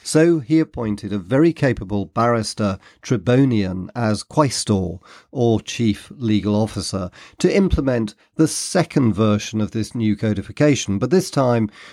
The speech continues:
with a detailed compilation of the ancient laws on which it was based,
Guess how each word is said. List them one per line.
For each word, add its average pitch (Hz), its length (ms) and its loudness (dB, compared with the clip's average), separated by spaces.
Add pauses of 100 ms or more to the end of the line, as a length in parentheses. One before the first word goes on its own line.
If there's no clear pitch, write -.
(140)
with 151 160 6
a 151 60 6
detailed 120 840 2
compilation 107 800 0
of 87 100 -6
the 110 120 0
ancient 107 460 -2
laws 110 440 0
on 101 140 0
which 98 180 -2
it 107 60 -4
was 98 140 -4
based, 123 500 0